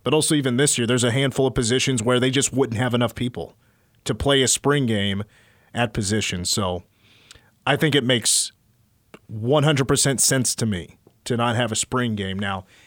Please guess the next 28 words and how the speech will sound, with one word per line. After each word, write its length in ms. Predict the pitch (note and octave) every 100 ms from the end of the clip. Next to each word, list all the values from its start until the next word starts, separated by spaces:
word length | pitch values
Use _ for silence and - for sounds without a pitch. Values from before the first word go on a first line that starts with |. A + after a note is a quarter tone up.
| -
if 160 | C3
I 160 | C3 C#3+
were 140 | C#3
to 80 | C3
make 200 | B2+ B2
a 60 | A2+
suggestion 1000 | - G#2 F#2+ A#2 B2+ - C#3+ D3 C#3 - _ -
and 140 | A2
they 60 | G#2+
wanted 320 | G#2+ C3 C#3
to 80 | C3
do 160 | C3+
something 400 | C3 C#3+ B2+ C#3
with 100 | C3+
the 80 | C3
fans, 320 | - C#3 C#3
you 60 | C#3
could 120 | G3+
have, 220 | E3 E3+
like, 160 | D3+ D#3+
some, 460 | - D3+ D3 D3 C3+ - - - _ -
you 80 |
know, 380 | B2+ C3+ C3 A#2 - _ _ _ _ _ _ _ _ -
one 320 | A2 B2+ D3
afternoon, 500 | D3+ C#3+ C3+ C#3 D3
have, 220 | C#3 C3+ B2+
like, 160 | A#2+ - -
I, 200 | - -